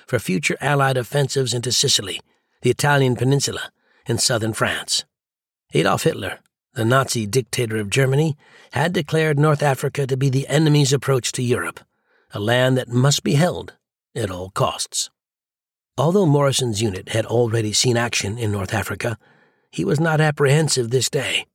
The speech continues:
Over the past several weeks, his tank destroyer unit had been rushed to different areas in Tunisia to counteract enemy tank activity,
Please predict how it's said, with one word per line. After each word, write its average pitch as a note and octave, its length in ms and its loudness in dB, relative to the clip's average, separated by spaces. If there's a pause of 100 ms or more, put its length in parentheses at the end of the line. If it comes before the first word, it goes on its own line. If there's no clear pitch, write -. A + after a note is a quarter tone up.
(600)
Over C3 200 2
the C3 80 0
past E3 280 2
several C#3 360 2
weeks, D3 320 -2
his - 180 -2
tank D#3+ 320 -2
destroyer C3 500 0
unit C#3 420 2 (320)
had A#2+ 180 0
been B2 200 2
rushed D3 360 0 (120)
to D3 120 -4
different D#3 360 2
areas A#2 380 2
in D#3 100 4
Tunisia A2+ 520 -2 (260)
to A#2+ 100 -2
counteract D3 720 0
enemy C#3+ 380 2
tank A2 320 -2
activity, - 540 -2